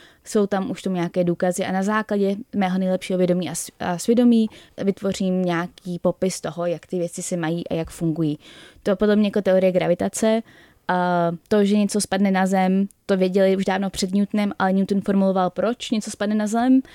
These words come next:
a u té evoluce také. Nějakým způsobem byly zaznamenány změny a vývoj v tom, jak, jaký jsme, jaký je svět kolem nás, a Darwin právě k tomu dal ten popis, proč.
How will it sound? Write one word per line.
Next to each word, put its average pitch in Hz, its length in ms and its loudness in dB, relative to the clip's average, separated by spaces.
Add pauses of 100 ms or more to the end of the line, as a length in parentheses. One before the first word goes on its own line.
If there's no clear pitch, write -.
(200)
a 202 80 0
u 208 80 0
té 202 140 -2
evoluce 196 380 -2
také. 220 400 0 (420)
Nějakým 208 400 0
způsobem 208 560 -2
byly 202 600 2 (200)
zaznamenány 196 720 0
změny 190 380 0
a 190 100 -2
vývoj 190 460 2
v - 60 -6
tom, 190 240 -2
jak, 170 180 -2 (400)
jaký 190 260 -4
jsme, 202 220 -2
jaký 185 200 -4
je 175 80 -2
svět - 160 -8
kolem 190 260 -2
nás, 226 400 0 (380)
a 196 100 -2
Darwin 190 440 2
právě 180 520 2 (140)
k - 80 -20
tomu 190 200 2
dal 175 280 2
ten 185 160 -2
popis, - 340 -6
proč. - 460 -8